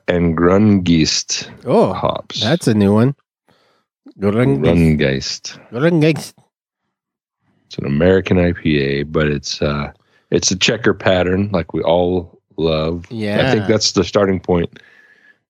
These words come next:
Speaker 1: for your Vans shoe collection. You gotta have, the first pair should be a checkered.
Speaker 2: Oh, you gotta start with the checkered, huh? Hmm.
Speaker 1: I think so.
Speaker 2: Okay.
Speaker 1: I think so.
Speaker 2: What about the flip flop? Do the flip flops count?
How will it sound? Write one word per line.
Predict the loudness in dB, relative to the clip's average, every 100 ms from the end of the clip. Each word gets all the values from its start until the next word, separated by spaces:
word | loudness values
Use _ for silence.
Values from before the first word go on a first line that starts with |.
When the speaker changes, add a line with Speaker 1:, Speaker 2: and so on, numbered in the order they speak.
| _ _ _ -8
Speaker 1:
for | 0
your | 2 2
Vans | 2 2 2 0
shoe | 0 0
collection. | 0 0 0 -2 -4 -2 -4
You | -2
gotta | 0 0
have, | -2 -2
the | -4 -2
first | -2 -2
pair | -2 -2
should | -2 -4
be | -6
a |
checkered. | -2 -2 -2 -6 -4
Speaker 2:
Oh, | -4 0 2 2 2
you | 2 0
gotta | 2 2 0
start | 0 -2
with | -2
the | -6
checkered, | -4 -4 -4 -10 -14
huh? | -14 -14 -16 -12
Hmm. | -10 -10 -4
Speaker 1:
I | 0
think | 2 2
so. | 0 -2 -6 _ -20 -20 _ 0
Speaker 2:
Okay. | 0 0 0 0 0 _ -18
Speaker 1:
I |
think | -8 -6 -2
so. | -2 -4 -10 _ _ _ _ _ _ _ _ _ _ _ _ _ _ _ _ _ _ _ _ _ _ _ _ _ _ _ _ _ _ _ _ _ _ _ _ _
Speaker 2:
What | 0 2
about | 4 2 0
the | -2
flip | -2 -2 -2
flop? | 0 -2 -2
Do | -4 -2
the | -2
flip | -4 -6
flops | -4 -6 -6 -12 -6
count? | -2 0 -2